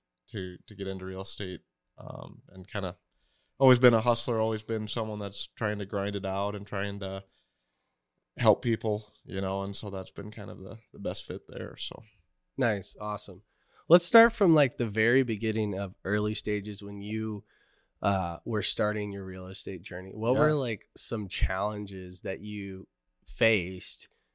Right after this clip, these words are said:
Speaker 2: in the early beginning of, like, just everything?
Speaker 1: A-, and I see it from other real estate agents too,
Speaker 2: Yeah.
Speaker 1: especially new,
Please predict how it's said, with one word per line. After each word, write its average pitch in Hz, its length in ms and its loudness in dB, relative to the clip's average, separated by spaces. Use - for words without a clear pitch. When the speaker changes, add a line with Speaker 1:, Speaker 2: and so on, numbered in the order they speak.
Speaker 2:
in 147 80 6
the 135 100 6
early 123 280 4
beginning 101 440 -8
of, 90 300 -10
like, 90 220 -6
just 107 280 -2
everything? 85 680 -4
Speaker 1:
A-, 135 220 4
and 127 100 8
I 117 120 8
see 135 220 6
it - 140 2
from 107 360 0
other 113 160 4
real 104 160 2
estate 104 320 -2
agents 98 380 -6
too, 117 100 0
Speaker 2:
Yeah. 98 80 4
Speaker 1:
especially 104 460 -4
new, 110 380 -2